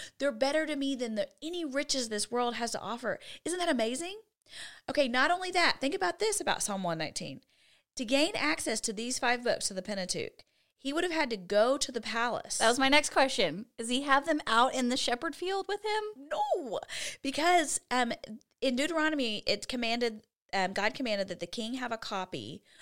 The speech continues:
Speaker 1: or that, you know, it's in the tabernacle or the temple, okay? Depending on if this is pre-Solomon or post-Solomon era. But, but that's where this is kept. It's not like us,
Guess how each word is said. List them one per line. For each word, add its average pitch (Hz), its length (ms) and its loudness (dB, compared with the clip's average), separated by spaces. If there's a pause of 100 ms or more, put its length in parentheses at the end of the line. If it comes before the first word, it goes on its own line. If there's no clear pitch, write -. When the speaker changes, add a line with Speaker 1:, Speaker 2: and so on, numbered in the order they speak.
(260)
Speaker 1:
or 220 280 6
that, 196 280 4
you 214 140 -4
know, 196 80 2
it's - 160 0
in 220 80 0
the 202 100 0
tabernacle 208 720 0
or 180 100 0
the 170 120 -4
temple, 175 480 -2
okay? 180 420 2
Depending 226 340 -4
on 202 120 0
if 185 120 -2
this 196 160 -2
is 180 160 -8
pre-Solomon 170 840 -2
or 147 120 -2
post-Solomon 160 640 -4
era. 160 380 0 (460)
But, 208 260 2 (240)
but 208 160 2
that's 240 320 4
where 226 520 2 (400)
this 214 200 -2
is 160 140 -2
kept. - 420 -4
It's 220 200 -2
not 277 180 0
like 320 220 -2
us, 233 540 -2